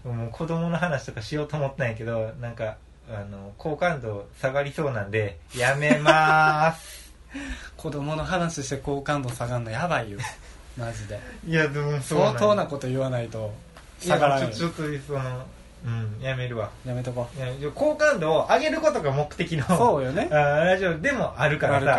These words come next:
Speaker 2: ら。
Speaker 1: 好感度下げたくないよ、
Speaker 2: そうそうそう。
Speaker 1: わざわざ。だから、
Speaker 2: わざわざね。
Speaker 1: お前だけずる、今日何のマイナスもないの。
Speaker 2: うん。
Speaker 1: なんか、嫌われること、言え。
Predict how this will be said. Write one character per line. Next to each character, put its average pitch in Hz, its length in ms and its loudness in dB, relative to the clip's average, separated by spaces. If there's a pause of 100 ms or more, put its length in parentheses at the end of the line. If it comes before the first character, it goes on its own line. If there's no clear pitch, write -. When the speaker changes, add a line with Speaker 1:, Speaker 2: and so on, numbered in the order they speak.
(120)
Speaker 2:
ら。 107 120 -10
Speaker 1:
好 294 180 2
感 440 180 2
度 143 100 -2
下 196 200 6
げ 262 80 0
た - 140 -2
く - 120 -4
な 156 320 6
い 180 140 -2
よ、 127 100 0
Speaker 2:
そ 120 60 2
う 135 40 6
そ 139 60 6
う - 20 2
そ 131 60 2
う。 123 40 4
Speaker 1:
わ 113 60 4
ざ 110 60 4
わ 101 60 0
ざ。 98 100 -6
だ 92 100 -6
か - 100 -14
ら、 113 60 -2
Speaker 2:
わ 110 60 -2
ざ 117 120 -2
わ 110 80 -6
ざ 104 80 -10
ね。 104 80 -10
Speaker 1:
お - 60 -2
前 302 160 10
だ 294 80 8
け 269 80 -4
ず 269 120 -2
る、 214 140 0
今 160 240 4
日 143 40 -2
何 147 180 4
の 151 80 0
マ 160 140 8
イ 160 40 4
ナ 147 80 2
ス 147 60 -4
も 127 100 0
な 110 160 4
い 104 40 0
の。 113 60 -4
Speaker 2:
う 127 40 -4
ん。 113 280 -4 (540)
Speaker 1:
な 190 160 4
ん 175 40 -4
か、 131 160 -2 (400)
嫌 196 140 6
わ 185 80 10
れ 175 60 2
る 180 80 -2
こ 175 80 -4
と、 - 160 -4 (480)
言 156 100 0
え。 - 100 -2